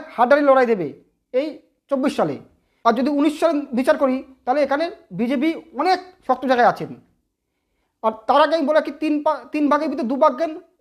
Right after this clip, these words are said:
মাহাতো ভোট বা কুর্মী সম্প্রদায়। প্রত্যেকটা দলই কুর্মী সম্প্রদায় ও মাহাতোদের দিকে তাকিয়েই প্রার্থী ঘোষণা করেছেন। টিএমসিপি, বিজেপি, কংগ্রেস থেকে শুরু করে বিভিন্ন দল বা প্র-,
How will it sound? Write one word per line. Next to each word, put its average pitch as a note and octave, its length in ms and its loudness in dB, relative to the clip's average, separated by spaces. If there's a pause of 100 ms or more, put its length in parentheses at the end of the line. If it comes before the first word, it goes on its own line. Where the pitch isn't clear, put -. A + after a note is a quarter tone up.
মাহাতো A#3+ 320 2
ভোট E3+ 240 -4 (460)
বা A#3 80 0
কুর্মী D#4 380 -2
সম্প্রদায়। F#3+ 440 -2 (880)
প্রত্যেকটা C#4+ 360 0
দলই B3+ 320 2 (160)
কুর্মী C#4 240 -2
সম্প্রদায় C#4+ 540 0
ও C#4 120 2
মাহাতোদের C4+ 600 -2 (260)
দিকে B3+ 180 -6
তাকিয়েই D4 440 -4
প্রার্থী B3+ 280 -6
ঘোষণা G3+ 260 -2
করেছেন। E3 340 -2 (580)
টিএমসিপি, D4 540 -2
বিজেপি, C#4 560 -2
কংগ্রেস C#4 480 2
থেকে C4+ 200 -10
শুরু C4 220 -6
করে D4 300 -2 (720)
বিভিন্ন D4+ 280 2
দল F#3+ 260 2 (640)
বা A#3 100 2
প্র-, D4+ 260 -6